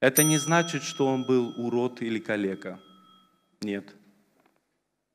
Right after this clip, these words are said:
Он просто не происходил из знатной всеми семьи.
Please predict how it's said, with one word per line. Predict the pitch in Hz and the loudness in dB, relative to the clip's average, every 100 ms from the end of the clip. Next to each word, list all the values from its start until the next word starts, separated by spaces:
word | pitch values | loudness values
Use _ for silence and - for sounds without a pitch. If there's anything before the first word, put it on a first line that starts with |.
| _ - | _ -2
Он | 120 123 | 0 2
просто | 143 156 156 147 | 2 2 0 -2
не | 131 143 151 | 2 0 0
происходил | 151 135 135 - 131 123 131 127 123 - - - _ | 0 0 -2 -2 -2 0 0 0 -4 -14 -20 -20 _
из | - 113 - | -8 -6 -6
знатной | 117 - - 131 156 156 135 131 127 120 - - - _ | -10 -8 0 2 2 0 -2 0 0 -2 -10 -20 -20 _
всеми | - - 139 139 127 | -8 2 4 4 2
семьи. | 127 - 110 104 113 110 | 0 -4 -4 -2 -2 -4